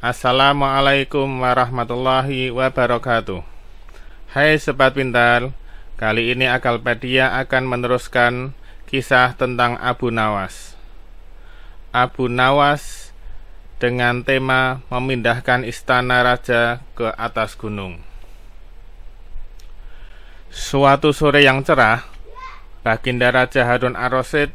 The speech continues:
asik membaca kitab tentang kehebatan Raja Sulaiman alaihissalam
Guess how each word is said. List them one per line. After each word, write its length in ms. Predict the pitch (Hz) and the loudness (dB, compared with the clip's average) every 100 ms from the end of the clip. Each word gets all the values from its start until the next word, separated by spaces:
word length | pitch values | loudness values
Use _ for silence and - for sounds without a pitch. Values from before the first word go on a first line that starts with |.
| - - - 113 | -12 -16 -12 -6
asik 400 | 123 - 143 131 | -6 -4 -6 -4
membaca 480 | 127 113 110 - 113 | -4 0 0 0 -4
kitab 400 | 127 - 120 117 - | -4 -2 -2 -2 -6
tentang 320 | 117 113 113 | -6 -4 -6
kehebatan 800 | 107 113 110 - 104 117 107 101 - - - - - | -4 -6 -6 -4 -4 -2 -4 -6 -12 -16 -16 -16 -6
Raja 640 | 131 131 127 - 117 113 | 0 2 0 -2 0 0
Sulaiman 640 | - 127 131 139 143 135 135 | -4 -2 0 2 0 -2 -2
alaihissalam 960 | 110 120 120 110 127 120 123 123 135 | -2 -2 -2 -2 -4 -2 -2 -2 -6